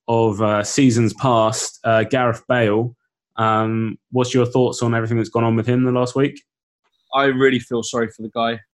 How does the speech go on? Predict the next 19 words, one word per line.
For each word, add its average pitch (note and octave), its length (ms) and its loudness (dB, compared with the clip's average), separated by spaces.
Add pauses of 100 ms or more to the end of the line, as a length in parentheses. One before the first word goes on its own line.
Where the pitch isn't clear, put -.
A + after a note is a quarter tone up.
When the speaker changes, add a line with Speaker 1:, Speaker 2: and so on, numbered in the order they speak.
(120)
Speaker 2:
I A#2+ 40 -6
really A#2+ 280 -2
do, A#2+ 320 -2 (140)
'cause B2 220 0
I B2+ 80 -6
think B2+ 360 -4
that A#2 200 -6 (1200)
it's B2+ 160 -8
a C3+ 60 -4
difficult C#3+ 420 -2
one, A2+ 160 0
because A2 240 -4
he C#3 400 2
would C3 240 0 (880)
fit - 340 -2
into A#2 680 2
any A2+ 640 -2 (880)
team G2+ 640 -6 (340)
easily, G2+ 580 -6